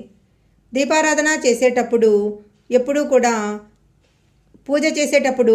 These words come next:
కింద పడిన పూలను దేవునికి మళ్ళీ పెట్టకూడదు. వాసన చూసిన పూలను, వాడిపోయిన పూలను ఎప్పుడూ దేవునికి పెట్టకూడదు. అలాగే మనము దీపారాధన చేయటానికి ముందు, ముందు రోజు పూజ చేసి పెట్టిన పూలను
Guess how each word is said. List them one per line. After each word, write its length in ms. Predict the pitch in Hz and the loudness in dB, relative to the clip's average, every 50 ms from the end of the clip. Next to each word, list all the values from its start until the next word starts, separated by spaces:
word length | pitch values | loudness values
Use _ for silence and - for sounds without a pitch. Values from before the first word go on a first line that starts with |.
| 220 220 | 4 2
కింద 240 | 214 254 254 262 | 2 0 0 0
పడిన 300 | 277 247 285 262 277 277 | 2 0 2 0 2 0
పూలను 480 | 277 277 - 240 233 233 226 220 214 208 202 202 202 - - | 0 -2 0 0 0 2 0 0 -2 -2 -4 -6 -8 -10 -6
దేవునికి 400 | 208 208 247 262 247 233 233 269 | 2 4 4 6 6 4 0 0
మళ్ళీ 240 | 254 233 196 202 240 | -2 -2 0 0 -2
పెట్టకూడదు. 640 | 240 226 190 - 202 190 208 196 190 185 190 190 190 185 185 - - _ _ _ _ _ _ _ _ _ _ _ | -2 -2 -4 -4 -4 -4 -4 -2 -2 -2 -2 -4 -4 -4 -8 -12 -18 _ _ _ _ _ _ _ _ _ _ _
వాసన 300 | 240 240 254 247 330 302 | -2 -2 -2 0 0 -2
చూసిన 300 | 294 277 277 254 269 269 | 0 0 -2 -2 -2 -2
పూలను, 480 | 254 254 254 226 220 214 208 214 214 208 208 208 202 - - 220 | -4 0 0 0 0 0 -2 -2 -2 -2 -4 -4 -6 -10 -8 -6
వాడిపోయిన 480 | 226 220 226 240 247 254 269 269 269 | -4 0 0 0 2 2 2 2 0
పూలను 460 | 254 - 240 226 226 220 220 214 208 202 202 202 202 - _ _ _ _ _ | -2 -2 -2 -2 0 0 -2 -2 -4 -4 -6 -8 -10 -14 _ _ _ _ _
ఎప్పుడూ 300 | 262 269 262 269 277 285 294 | -2 -2 0 0 0 0 0
దేవునికి 440 | 240 220 233 233 233 233 233 262 247 | 2 2 2 2 2 0 -2 -2 -4
పెట్టకూడదు. 600 | 247 214 - 202 190 202 190 190 185 190 190 185 185 190 - - _ _ _ - | -4 -4 -4 -4 -4 -2 -4 -4 -2 -4 -4 -6 -6 -8 -12 -20 _ _ _ -4
అలాగే 320 | 247 269 294 302 285 302 | -2 0 0 0 0 -2
మనము 340 | 302 294 277 269 254 240 240 240 240 233 | -2 0 0 0 2 2 2 2 0 0
దీపారాధన 520 | 220 269 277 277 285 277 277 262 277 285 269 | 0 0 0 0 0 0 0 0 0 -2 0
చేయటానికి 500 | 262 254 240 233 240 233 233 226 233 233 | 2 2 2 2 0 -2 -2 -2 -4 -4
ముందు, 340 | 220 214 214 220 214 226 214 208 202 208 208 - - _ _ | -4 -2 -4 0 0 2 2 2 0 -2 -8 -14 -20 _ _
ముందు 200 | 240 254 247 294 | -2 0 0 2
రోజు 300 | 294 302 294 285 240 285 277 | 2 4 2 2 2 -2 -4
పూజ 240 | 240 - 247 233 240 254 | -2 2 2 4 4 4
చేసి 220 | 247 254 254 254 - | 2 2 0 0 2
పెట్టిన 280 | - 240 - 233 214 214 | 0 0 0 0 -4 -4
పూలను 480 | 214 220 226 240 240 233 214 208 208 | -2 0 0 0 2 0 -2 -2 -4